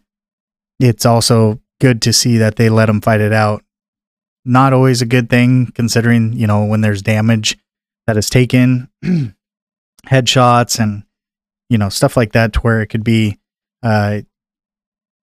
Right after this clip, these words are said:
a different direction where he, somebody could be injured and then they continue to let him fight and they do more damage than what they would have done initially if they would have stopped the fight.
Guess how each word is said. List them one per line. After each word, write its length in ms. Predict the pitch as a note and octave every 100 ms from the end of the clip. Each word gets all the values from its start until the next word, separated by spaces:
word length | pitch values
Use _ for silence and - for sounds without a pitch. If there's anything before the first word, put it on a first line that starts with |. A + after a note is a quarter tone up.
| _ _
a 60 | C#3
different 360 | B2 B2+ A#2+ G#2+
direction 440 | A2 A2+ - A2
where 160 | A2 G#2+
he, 120 | A#2+
somebody 340 | - C3 A2+
could 220 | G#2+ A2
be 180 | A2 A2+
injured 580 | A2+ A2+ A#2 A#2 B2+ A#2+ _ -
and 200 | A2+ A2
then 160 | A2
they 120 | A2
continue 460 | G#2 A#2 - A2+ A2
to 80 | A2
let 160 | A2
him 100 | A2+
fight 300 | G#2+ A2 A2+
and 220 | A2+ A2+ A2+
they 100 | A2+
do 160 | A#2
more 220 | A2+ A2
damage 400 | A2 A2+ A2+ A2
than 280 | A#2 A2 G#2+ - _ _ _ _ _ _ -
what 140 | B2 A#2
they 100 | A#2
would 140 | A#2
have 120 | A2
done 240 | A#2+ A2+ A2+
initially 600 | A2 A#2 - A2 A2+ G#2+
if 160 | G2+
they 100 | A#2
would 140 | G#2+ A2
have 100 | -
stopped 300 | A#2+ G#2 -
the 80 |
fight. 400 | A2 A2+ A2+ B2+